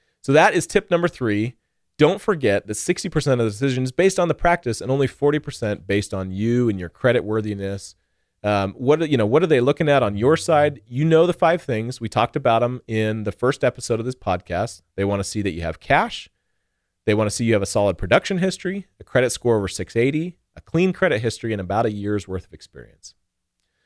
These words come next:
So if you're comparing your rate in terms of what someone said they got on Facebook, a notorious place to fudge, by the way, you're making a huge mistake. Okay, let's talk about the last tip. Tip number four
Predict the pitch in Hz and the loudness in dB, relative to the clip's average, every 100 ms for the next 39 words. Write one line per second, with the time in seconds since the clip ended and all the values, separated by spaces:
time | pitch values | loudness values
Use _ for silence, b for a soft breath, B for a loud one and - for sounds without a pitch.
0 | _ _ - 123 180 - 214 - 165 165 | _ _ -6 0 0 2 2 4 4 4
1 | 151 131 156 156 143 120 - 123 123 110 | 2 2 4 4 2 -2 -4 -4 -4 -2
2 | 110 - - 127 123 123 104 - - 107 | 0 0 -4 -2 0 -2 -6 -6 0 2
3 | 135 160 _ 120 120 117 113 107 120 123 | 2 -4 _ -2 2 2 0 -2 -2 -2
4 | - 127 135 _ _ _ _ 110 117 - | 0 0 0 _ _ _ _ -2 0 0
5 | 135 135 131 - 123 120 98 - 101 120 | 2 4 2 2 -2 -2 -6 0 0 0
6 | 117 113 113 107 107 110 107 104 101 90 | 0 2 2 2 2 0 0 2 2 0
7 | 82 82 78 71 - - - _ _ _ | -4 -6 -8 -12 -12 -16 -20 _ _ _
8 | _ _ _ _ _ _ - 123 101 117 | _ _ _ _ _ _ 0 2 2 2
9 | 139 160 156 160 - 113 120 156 - - | 2 2 4 2 0 2 4 4 0 -2
10 | 117 107 - - _ - 196 - 180 160 | 0 0 -4 -20 _ -4 -4 0 -2 -2
11 | 156 - 101 85 90 | -4 -4 -2 -2 -6